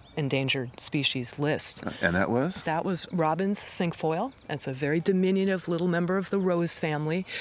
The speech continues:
Speaker 1: found only from a few populations on Mount Washington. So in the Alpine, the main population was being completely destroyed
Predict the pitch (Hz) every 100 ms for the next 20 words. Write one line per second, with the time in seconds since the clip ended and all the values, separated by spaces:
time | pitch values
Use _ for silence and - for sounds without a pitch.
0 | - - 165 160 156 160 175 190 185 160
1 | 151 - 185 185 180 175 165 156 156 151
2 | 143 139 135 135 143 202 202 262 277 -
3 | - - - - 147 143 139 - 147 156
4 | 151 156 - 175 170 175 - - - -
5 | - - 143 139 160 185 196 170 165 160
6 | 151 151 - 156 151 - - - 151 143
7 | - 151 151 147 143 - - 151 - 180
8 | 190 160 139 131 156 147 127